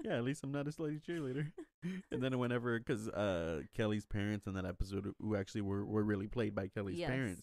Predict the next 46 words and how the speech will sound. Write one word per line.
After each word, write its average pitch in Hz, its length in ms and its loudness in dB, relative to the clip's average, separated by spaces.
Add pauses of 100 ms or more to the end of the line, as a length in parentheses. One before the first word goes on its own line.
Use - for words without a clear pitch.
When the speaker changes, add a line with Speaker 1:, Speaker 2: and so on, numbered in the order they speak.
Speaker 1:
<laughs> - 60 -16
Speaker 2:
Mm-hmm. 180 380 0
Speaker 1:
is, 135 200 0
uh, 156 60 -4 (500)
remember 139 300 -4
he 127 80 0
asked 131 140 -4
Michael, 139 280 -4
"How 143 100 0
long 160 180 0
have 147 160 0
you 147 80 -2
been 151 180 -4
dating 143 280 -2
the 139 80 0
cheerleader?" 147 520 2 (100)
<laughs> - 80 -20
Speaker 2:
Oh, 302 100 0
yeah. 302 320 0 (1400)
Speaker 1:
And 123 160 2
he's 151 160 4
wearing 110 340 2
his 104 320 0
costume 95 460 -2
from 92 160 -12
season 92 360 -8
two, 101 220 -4
the, 92 240 -8
the 98 120 -4
double, 95 480 -8
you 104 140 -6
know, 95 180 -6
two-headed 101 160 -4
Speaker 2:
Yeah, 208 140 0
he's 202 60 -2
Speaker 1:
Michael. 202 180 -2
Speaker 2:
wearing 202 180 -4
his 190 200 -6
double 175 280 -6
head, 180 260 -4
yeah. 180 220 -2
Speaker 1:
Mm-hmm. 285 340 -2 (100)
Speaker 2:
<laughs> - 100 -20
That's 240 260 -10
funny. 98 140 -2
Speaker 1:
Yeah. 85 140 -4